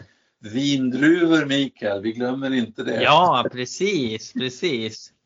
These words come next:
Speaker 1: Underbart. Men,
Speaker 2: Det var,
Speaker 1: men
Speaker 2: det var ju ett tillfälle, jag, jag måste förklara för lyssnarna, när istället för kaffe och bullar som var det som vi vanligtvis fixade med, för det krävde ju lite förberedelser,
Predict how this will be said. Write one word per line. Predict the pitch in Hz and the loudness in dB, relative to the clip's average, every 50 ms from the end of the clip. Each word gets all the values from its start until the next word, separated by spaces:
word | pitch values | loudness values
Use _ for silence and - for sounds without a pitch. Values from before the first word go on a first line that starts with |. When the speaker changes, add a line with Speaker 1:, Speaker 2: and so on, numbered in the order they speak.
| _ _ | _ _
Speaker 1:
Underbart. | - 156 156 156 139 127 139 127 - 156 147 135 120 98 95 - - _ _ _ _ - | 0 2 2 2 2 0 -4 -2 2 4 4 4 4 0 -4 -10 -20 _ _ _ _ 0
Men, | 135 143 143 | 0 2 2
Speaker 2:
Det | 143 | 2
var, | 143 160 | 4 4
Speaker 1:
men | 165 156 151 143 | 6 4 4 4
Speaker 2:
det | 139 143 | 0 0
var | 151 165 | 2 2
ju | 170 170 | 2 2
ett | 156 - | 2 0
tillfälle, | _ 156 143 135 127 - - 151 147 139 123 120 117 120 | _ -8 -6 -6 -8 -6 -4 -4 -2 0 2 2 2 0
jag, | 120 120 120 120 123 123 - | 0 -2 -4 -4 -6 -6 -6
jag | 120 123 | -6 -6
måste | 131 135 131 - 120 | -6 -6 -8 -8 -8
förklara | - 131 127 - - 143 147 139 120 113 | -6 -6 -6 -4 -2 -2 0 0 -2 -4
för | - - | -4 -6
lyssnarna, | 113 113 117 - - - 139 120 110 107 113 - _ _ _ _ _ _ _ _ _ _ _ | -6 -6 -6 -8 -8 -8 -6 -4 -4 -4 -6 -6 _ _ _ _ _ _ _ _ _ _ _
när | 120 120 117 113 113 113 110 113 - | -2 0 2 2 2 2 0 -2 -4
istället | - 123 120 - - - - 175 156 139 123 123 143 165 202 196 156 - - | -8 -8 -8 -10 -8 -6 -4 -2 -2 -2 -2 -2 -2 -2 -2 -4 -4 -6 -10
för | - - 120 113 110 110 110 107 110 - - - _ _ _ | -8 -4 -2 0 0 0 0 0 -4 -6 -12 -16 _ _ _
kaffe | - - 123 113 117 - - - 123 117 | -4 -2 -2 -2 -2 -6 -8 -6 -4 -4
och | 110 107 104 113 117 | -4 -4 -4 -6 -6
bullar | 117 117 110 107 107 113 117 113 110 | -4 -2 -2 -2 -2 -2 0 0 0
som | 110 - 113 107 | -2 -4 -10 -8
var | 104 107 107 104 104 104 104 107 110 110 _ _ _ _ _ | -4 -2 -2 0 0 0 -2 -4 -6 -8 _ _ _ _ _
det | - - - - 98 117 113 107 | -20 -20 -20 -12 -8 -6 -6 -6
som | - 113 110 | -6 -6 -6
vi | 107 | -4
vanligtvis | 107 110 110 107 107 110 110 - 127 123 123 | -2 -2 -2 -2 -2 -4 -4 -4 -4 -4 -4
fixade | - 110 - - - 113 104 107 | -4 -6 -6 -6 -6 -8 -6 -4
med, | 107 107 104 104 | -2 -2 -2 -2
för | - - | -4 -4
det | 113 117 123 123 120 117 113 110 113 - - - - - | -2 0 2 2 2 2 0 0 -4 -8 -16 -18 -18 -8
krävde | - 123 110 113 117 120 | -4 -2 -2 -2 -2 -2
ju | |
lite | 117 117 117 113 | -2 -4 -6 -6
förberedelser, | 104 - 117 107 107 110 123 143 156 139 123 - 117 - - - 117 | -4 0 0 0 0 0 -2 -2 -2 -2 -4 -6 -6 -6 -6 -6 -8